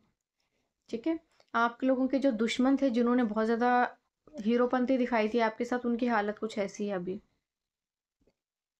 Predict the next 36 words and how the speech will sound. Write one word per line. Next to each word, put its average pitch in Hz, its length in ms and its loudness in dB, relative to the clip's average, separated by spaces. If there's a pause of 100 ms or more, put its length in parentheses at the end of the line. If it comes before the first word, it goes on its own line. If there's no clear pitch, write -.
(120)
कुछ 262 220 -4
लोगों 202 300 -2
की, 196 200 -6 (680)
बाकी 233 320 0
आप 240 120 2
देखेंगे 214 420 0
खुद 196 240 -4
अपनी 196 280 -8
आंखों 185 320 -6
से। 196 220 -12 (540)
तो 247 60 2
ये 269 140 4
आपको 254 300 2
कहा 254 260 0
जा 240 200 2
रहा 233 120 2
है 254 80 0
कि 262 180 -2
आपको 226 400 -2 (880)
सिर्फ 302 300 2
अपने 240 380 0
आगे 208 320 0
के 226 100 -2
बारे 214 240 0
में 226 80 0
सोचना 214 380 -2
है। 320 140 -2 (480)
कार्मिक 285 380 2
साइकिल 294 400 2
आपके 269 260 2
जीवन 247 340 2
का 262 100 0
ख़त्म 226 320 -2
हो 233 180 2
चुका 254 300 -4
है, 254 260 -2